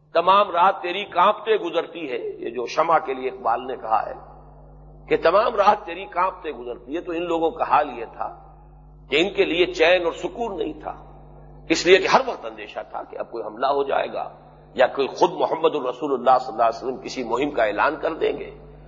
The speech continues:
پھر ہماری جان پر بن جائے گی۔ پھر جب کہیں گے "نکلو اللہ کی راہ میں"، "انفروا فی سبیل اللہ ثاقلتم الی الارض"،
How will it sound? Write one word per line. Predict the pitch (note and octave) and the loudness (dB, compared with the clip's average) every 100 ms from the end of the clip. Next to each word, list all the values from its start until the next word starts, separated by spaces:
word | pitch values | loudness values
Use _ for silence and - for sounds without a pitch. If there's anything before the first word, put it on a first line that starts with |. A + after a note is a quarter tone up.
| - - - | -20 -16 2
پھر | D3 | 2
ہماری | B2+ D3 D#3 D3+ | 4 2 2 2
جان | D3+ E3+ | -2 -2
پر | E3 | -6
بن | D#3 D#3 | -8 -8
جائے | F3 - D#3+ | -6 -6 -8
گی۔ | - - - - - - | -14 -20 -20 -20 -20 2
پھر | D3 | 4
جب | D#3+ E3+ | 4 4
کہیں | E3+ F3+ | 4 2
گے | F3+ | 2
"نکلو | E3 E3+ F#3 | 0 2 4
اللہ | E3+ E3 E3+ D#3 | 4 4 0 0
کی | |
راہ | D#3 D#3 | 0 2
میں"، | C#3+ C3 | 2 -2
"انفروا | F#3+ F3 G3+ G3 | -4 0 2 2
فی | F#3 | -2
سبیل | F#3 F3 E3+ E3 | 0 0 0 -2
اللہ | E3 E3+ D#3+ | 4 4 4
ثاقلتم | - E3+ F3 G#3 G3+ G3 | 4 4 4 0 -2 -6
الی | F3 | -4
الارض"، | E3+ D#3+ F#3+ - - | -4 0 -2 -2 -16